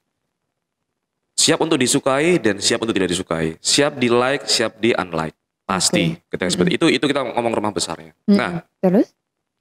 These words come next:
Speaker 1: ketika sudah eksesnya, eh, eksensnya bahwa dia di sini pengen, satu, mungkin pengen edukasi.
Speaker 2: Mm-mm.
Speaker 1: Pengen edukasi. Ketika udah ranahnya edukasi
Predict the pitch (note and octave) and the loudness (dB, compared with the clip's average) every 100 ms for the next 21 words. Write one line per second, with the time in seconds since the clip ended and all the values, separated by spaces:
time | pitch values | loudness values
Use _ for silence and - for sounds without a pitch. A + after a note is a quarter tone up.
0 | _ _ _ _ _ _ _ - D3+ F#3+ | _ _ _ _ _ _ _ -6 0 0
1 | - A#3 G3+ A#2+ G2+ A#2+ - - B2+ - | 0 0 2 2 0 -2 -2 -2 -4 -4
2 | A2+ A2+ G#2 G2+ F#2+ - A#2 C3+ B2 - | -2 0 0 0 0 -2 -2 -2 0 0
3 | B2 G#2+ G2+ F#2+ F#2+ F2+ F2 G#2+ G#2 F#2 | 0 0 0 2 2 2 2 0 2 0
4 | F#2+ G2 - F#2+ F#2 F2+ F2+ F2 _ _ | 0 -2 -2 -2 0 -2 -4 -18 _ _
5 | - B2 E3 E3+ A#3 A3+ F3+ C3 A2+ G#2 | -6 -2 0 0 0 0 0 0 -2 -2
6 | - - _ _ G#3 F#3+ F#3 G3+ G#2 F#3 | -4 -4 _ _ 2 4 4 2 2 -2
7 | - D2+ - _ _ _ - B2 D#3+ - | -2 -4 -4 _ _ _ -8 -2 0 0
8 | A#3+ D3+ C3+ C3 A#2+ B2+ F3 G3 - C#3+ | 2 0 0 -2 0 0 2 0 2 2
9 | C3+ | 2